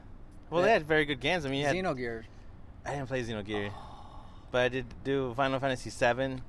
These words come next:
Speaker 2: That game was phenomenal.
Speaker 1: eight, and nine.
Speaker 2: Um, Dark Cloud, right?
Speaker 1: No,
Speaker 2: Uh,
Speaker 1: that's
Speaker 2: also
Speaker 1: P S two.
Speaker 2: Oh, that's P S two.
Speaker 1: So
Speaker 2: Sorry.
Speaker 1: that's P S two.
Speaker 2: Okay.
Speaker 1: I, it was fun. I, I didn't play Dark Cloud, though.
Speaker 2: <laughs> Oh, no, we're not to P S two yet.
Speaker 1: Okay,
Speaker 2: So,
Speaker 1: yeah, we're not
Speaker 2: what
Speaker 1: to
Speaker 2: was your
Speaker 1: P S two.
Speaker 2: staple game for, like,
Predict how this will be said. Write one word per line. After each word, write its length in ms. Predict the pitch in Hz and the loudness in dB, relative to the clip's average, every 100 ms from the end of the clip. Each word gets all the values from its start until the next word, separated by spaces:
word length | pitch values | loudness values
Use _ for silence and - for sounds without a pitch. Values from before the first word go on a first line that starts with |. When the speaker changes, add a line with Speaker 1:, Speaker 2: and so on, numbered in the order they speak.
| - | -4
Speaker 2:
That 160 | 147 | -4
game 160 | 135 135 | -2 -6
was 200 | 127 - - | -8 -10 -12
phenomenal. 480 | 135 117 101 107 127 | -8 -6 -6 -6 -6
Speaker 1:
eight, 320 | 117 127 135 - - | -4 -2 -2 -6 -8
and 340 | 107 107 107 | -4 -4 -4
nine. 520 | 113 120 113 101 101 101 - - - | -2 0 0 -4 -8 -10 -14 -12 -2
Speaker 2:
Um, 640 | 139 139 135 131 123 120 120 - - - - - - - | 2 4 4 2 -2 -8 -10 -14 -16 -16 -16 -16 -10 4
Dark 220 | 151 151 | 4 4
Cloud, 480 | - 135 127 175 147 - - - | 2 2 4 2 -2 -12 -14 -8
right? 320 | 139 151 185 - - | -2 -2 -2 -6 2
Speaker 1:
No, 120 | 170 | 8
Speaker 2:
Uh, 60 | 160 | 10
Speaker 1:
that's 120 | 156 | 10
Speaker 2:
also 100 | 131 | 8
Speaker 1:
P 80 | 170 | 4
S 100 | 143 | 4
two. 160 | 180 165 | 4 4
Speaker 2:
Oh, 80 | |
that's 160 | 143 139 | 6 2
P 120 | 151 | -2
S 120 | 127 | -4
two. 200 | - 127 107 | -2 -4 -4
Speaker 1:
So 120 | 135 | 0
Speaker 2:
Sorry. 60 | 135 | 2
Speaker 1:
that's 120 | 131 | 2
P 140 | 156 139 | 2 0
S 100 | - | 2
two. 260 | 147 139 | 2 2
Speaker 2:
Okay. 220 | 127 139 - - - - - - - - | 4 4 2 -6 -12 -12 -12 -12 -10 2
Speaker 1:
I, 60 | |
it 40 | 233 | 4
was 140 | 262 - | 4 6
fun. 240 | 180 214 | 4 6
I, 220 | 170 185 175 - | 6 4 4 -4
I 40 | 165 | -6
didn't 180 | 185 131 | -6 -4
play 140 | 131 127 | 0 4
Dark 200 | 127 123 | 4 4
Cloud, 240 | 139 135 | 4 4
though. 280 | 131 139 139 143 - - | 6 4 4 -4 -12 -8
Speaker 2:
<laughs> 80 | - - - - - | -8 -8 -10 -4 4
Oh, 40 | |
no, 80 | 254 | 6
we're 100 | 202 | 8
not 120 | 196 | 8
to 60 | - | 6
P 100 | 165 | 4
S 100 | 151 | 4
two 100 | 160 | 4
yet. 160 | 135 123 | 2 2
Speaker 1:
Okay, 120 | - | 4
Speaker 2:
So, 80 | 156 | 4
Speaker 1:
yeah, 160 | 117 | 4
we're 120 | 117 131 | 4 4
not 80 | 170 | 8
Speaker 2:
what 120 | 226 | 8
Speaker 1:
to 40 | |
Speaker 2:
was 140 | 262 196 | 8 4
your 80 | |
Speaker 1:
P 20 | 175 | 2
S 40 | |
two. 60 | 247 | 2
Speaker 2:
staple 180 | 214 147 | 0 0
game 260 | 127 120 117 | 0 -4 -4
for, 160 | 135 | -2
like, 160 | 123 113 | -2 -2